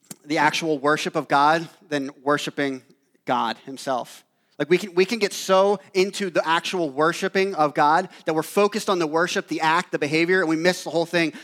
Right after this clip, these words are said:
the purpose, the reason of why we're worshiping, and that's God himself. We turn God into a ritual. The Israelites thought that they could take control of the situation by their own actions and get the ark into battle, and God would show up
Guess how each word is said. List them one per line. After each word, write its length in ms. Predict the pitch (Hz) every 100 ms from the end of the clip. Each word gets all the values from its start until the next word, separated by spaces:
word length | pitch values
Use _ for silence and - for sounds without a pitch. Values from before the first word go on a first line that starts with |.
| -
the 80 | 165
purpose, 440 | - 196 185 165
the 100 | 170
reason 320 | 151 175 160
of 120 | 147
why 160 | 143 151
we're 100 | 147
worshiping, 340 | 147 147 -
and 60 | 135
that's 140 | 139
God 180 | - 139
himself. 440 | 135 - 139 120 - _ _ _ _ _ _ _ _
We 80 | 147
turn 280 | - 185 180
God 320 | 170 165 156
into 300 | 147 139 156
a 60 | 139
ritual. 540 | 143 143 143 127 127 _ _ _ _ _ _ _ _ _ _ _ _ _ _ _ _ _ _ -
The 80 |
Israelites 440 | 170 185 185 175 -
thought 200 | 170 165
that 100 | 160
they 120 | 151
could 160 | 151 -
take 200 | 165 165
control 520 | 151 - 147 156 180 - _ _ _ -
of 100 | 151
the 80 | 143
situation 540 | - 156 147 151 160
by 120 | 147
their 120 | 135 139
own 120 | 143
actions 500 | 139 139 - 156 147
and 100 | 123
get 140 | 143
the 80 | 160
ark 240 | 143 143
into 160 | 165 160
battle, 380 | 143 131 131 139
and 160 | 139
God 240 | 135 131 127
would 160 | 131
show 320 | - - 143 143
up 260 | 127 -